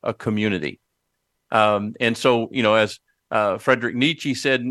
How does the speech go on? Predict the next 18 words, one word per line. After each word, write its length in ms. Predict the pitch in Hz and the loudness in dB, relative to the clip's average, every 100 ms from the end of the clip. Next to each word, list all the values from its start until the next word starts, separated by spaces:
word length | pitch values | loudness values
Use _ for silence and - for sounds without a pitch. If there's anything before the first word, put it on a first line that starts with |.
| 131 | -10
years 380 | 131 113 147 143 | -10 0 2 2
ago, 220 | 123 110 | 0 -2
centuries 440 | 113 139 131 135 120 | 0 -4 -4 -6 -6
ago, 460 | 98 101 107 127 - 117 | 0 2 2 0 -4 2
our 320 | 135 175 143 | 2 2 0
will 480 | 110 120 156 190 202 | -2 0 2 2 -2
to 180 | - | -8
power 760 | - - 131 165 117 87 95 98 _ _ _ - | -12 -8 -4 -2 -2 -4 -6 -8 _ _ _ 0
is 320 | 123 123 120 123 | 2 2 -2 0
at 300 | 123 127 120 | 0 0 -6
the 80 | |
very 280 | 110 135 127 | -2 0 0
core 600 | 123 - 156 170 127 117 | -2 -6 -2 2 2 2
of 200 | 127 117 | 0 -2
our 220 | 117 117 | 0 -2
sinful 580 | 117 - 147 151 151 131 | -2 -6 -6 -6 -4 -4
brokenness. 1000 | 98 101 107 170 - 117 87 - - - _ _ _ _ - | -4 -2 2 2 2 -4 -4 -8 -10 -14 _ _ _ _ 0
And 460 | 117 113 117 123 | 2 4 2 0